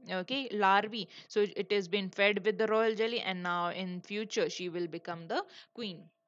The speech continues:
Further, कभी-कभी क्या होता है कि suppose whenever there is a old queen and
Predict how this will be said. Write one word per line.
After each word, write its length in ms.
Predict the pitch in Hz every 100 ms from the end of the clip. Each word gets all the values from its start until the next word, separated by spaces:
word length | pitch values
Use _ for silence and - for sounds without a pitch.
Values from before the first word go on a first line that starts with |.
| _ _ _ _ _ - -
Further, 520 | - 285 269 226 233
कभी-कभी 480 | 240 247 302 320 302
क्या 160 | 311 294
होता 340 | 285 - 185
है 220 | 220 247 - - - -
कि 260 | 302 320 262
suppose 520 | 262 233 311 247 220
whenever 560 | 220 220 220 240 294
there 240 | 254 262 269
is 80 | 277
a 60 | -
old 300 | 233 262 285
queen 300 | - 220 170 -
and 480 | 214 220 240 240